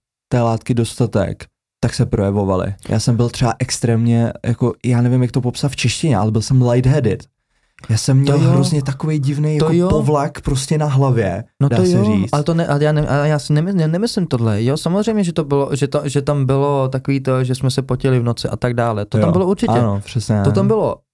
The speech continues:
Speaker 2: Ale to vlastně, co jsi furt říkal v hlavě, tak to bylo jakože vsugerovaný.
Speaker 1: To se dá ovlivnit.
Speaker 2: To
Speaker 1: Na
Speaker 2: se dá
Speaker 1: sto procent.
Speaker 2: ovlivnit.
Speaker 1: Na
Speaker 2: Prostě takový to,
Speaker 1: sto procent.
Speaker 2: jo, dobře, tak jo, tak se jako potím, no, dobrý, tak jsem přestal kouřit. A?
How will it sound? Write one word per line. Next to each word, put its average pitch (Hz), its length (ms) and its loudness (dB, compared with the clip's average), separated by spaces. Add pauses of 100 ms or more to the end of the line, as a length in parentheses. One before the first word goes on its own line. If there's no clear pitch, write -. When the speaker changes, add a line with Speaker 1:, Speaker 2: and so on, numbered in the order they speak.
(140)
Speaker 2:
Ale 139 320 0 (100)
to 156 400 0 (120)
vlastně, 139 260 0
co 151 120 -4
jsi 170 140 -2
furt 151 280 -4
říkal 147 300 -2
v 131 40 -4
hlavě, 139 380 -2 (560)
tak 131 140 -4
to 165 140 -2
bylo 143 280 2
jakože 113 320 -2
vsugerovaný. 107 520 -2
Speaker 1:
To 123 100 2
se 143 120 0
dá 123 140 2
ovlivnit. 110 560 0
Speaker 2:
To - 80 0
Speaker 1:
Na 113 60 2
Speaker 2:
se 156 80 0
dá 156 120 2
Speaker 1:
sto - 40 2
procent. 160 200 2
Speaker 2:
ovlivnit. - 300 -2
Speaker 1:
Na 113 60 2
Speaker 2:
Prostě - 180 2
takový 160 140 0
to, - 40 2
Speaker 1:
sto 165 60 2
procent. 156 180 2
Speaker 2:
jo, 180 60 2
dobře, 156 260 -2
tak 135 180 -6
jo, 139 100 0
tak 127 140 -4
se 139 80 -2
jako 135 200 0
potím, 123 300 -2
no, 131 160 2
dobrý, 123 320 -2
tak - 180 -8
jsem 123 100 0
přestal 123 280 0
kouřit. 127 380 -2
A? 123 240 -2